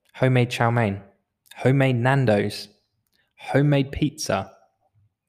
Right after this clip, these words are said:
not a fakeaway. So I really want you to just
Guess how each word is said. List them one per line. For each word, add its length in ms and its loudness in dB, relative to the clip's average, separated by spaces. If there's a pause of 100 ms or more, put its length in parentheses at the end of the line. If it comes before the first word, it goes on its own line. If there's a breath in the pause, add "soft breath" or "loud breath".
(280)
not 320 -2
a 20 -6
fakeaway. 640 -2 (800 loud breath)
So 460 0 (280 loud breath)
I 60 -2
really 380 2
want 180 0
you 100 -2
to 140 -10
just 300 -4